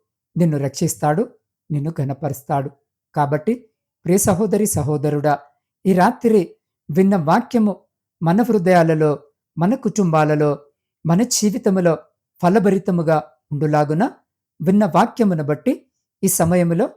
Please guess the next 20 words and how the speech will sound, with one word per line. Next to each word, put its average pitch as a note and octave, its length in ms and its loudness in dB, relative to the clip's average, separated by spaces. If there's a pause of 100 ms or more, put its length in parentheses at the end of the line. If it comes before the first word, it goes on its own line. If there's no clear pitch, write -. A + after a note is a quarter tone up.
(340)
ఈ F3 120 -2
వాక్యము A3+ 440 2
వినిచిన E3+ 400 -2 (140)
మీరు G#3+ 200 0 (460)
ఏ G3+ 100 4
స్థితిలో F#3 520 0
ఉన్నా, D#3 260 -2 (460)
ఏ G#3 120 4
స్థలములో D#3+ 540 0 (120)
ఉన్నా, D#3 180 -2 (560)
కళ్ళు A3 220 4
మూసుకొని, E3 520 -2 (500)
తలలు A3 280 4
వంచుకొని, D#3+ 600 -2 (540)
నాతో A#3 320 2
పాటు E3+ 320 0
ప్రార్థనలో E3 640 0 (320)
ఏకీభవించినట్లయితే E3 1160 0 (460)
అందరము E3 380 0
కలిసి F#3+ 460 0